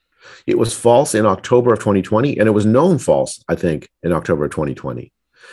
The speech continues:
And c-, and the evidence that it's false has just built up over to, uh,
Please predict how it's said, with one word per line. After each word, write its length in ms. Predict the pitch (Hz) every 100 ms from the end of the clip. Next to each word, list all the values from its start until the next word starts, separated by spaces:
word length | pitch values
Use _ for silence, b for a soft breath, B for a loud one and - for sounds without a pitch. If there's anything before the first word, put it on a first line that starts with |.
| B B B
And 400 | 110 110 107 - _ _ _ -
c-, 140 | 127 -
and 240 | 113 107 101
the 200 | 107 120
evidence 540 | 131 165 143 - - _
that 200 | - 107
it's 140 | 104 -
false 340 | 98 92 -
has 140 | 92
just 300 | - 107 85
built 260 | 80 110 110
up 300 | 101 87 - - _ _ _ _ _ -
over 200 | 92 85
to, 260 | - - 90
uh, 120 | 80